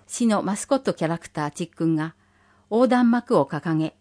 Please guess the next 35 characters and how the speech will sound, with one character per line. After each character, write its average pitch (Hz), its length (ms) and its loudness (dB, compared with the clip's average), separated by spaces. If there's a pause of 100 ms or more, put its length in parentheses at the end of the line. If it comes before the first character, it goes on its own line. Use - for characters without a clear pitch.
(680)
通 277 220 0
勤 269 240 4
通 269 180 2
学 262 220 2
途 247 160 -2
中 254 180 2
の 170 100 4
人 180 220 -2
々 180 220 -2
に、 165 240 0 (360)
ボ 233 140 2
ー 240 40 4
ル 247 120 2
ペ 226 120 0
ン 208 100 2
や 180 240 -6 (320)
缶 262 260 4
バ 262 120 2
ッ 269 40 -8
ジ 254 120 -4
な 214 120 2
ど 294 120 0
の 147 120 0
ピ 233 240 -2
ー 240 80 6
ア 233 40 4
ー - 20 2
ル 226 100 2
グ 220 100 0
ッ 220 100 -4
ズ 165 140 -2
を 127 80 2
配 165 240 -2
布 160 180 -6
し、 - 240 -8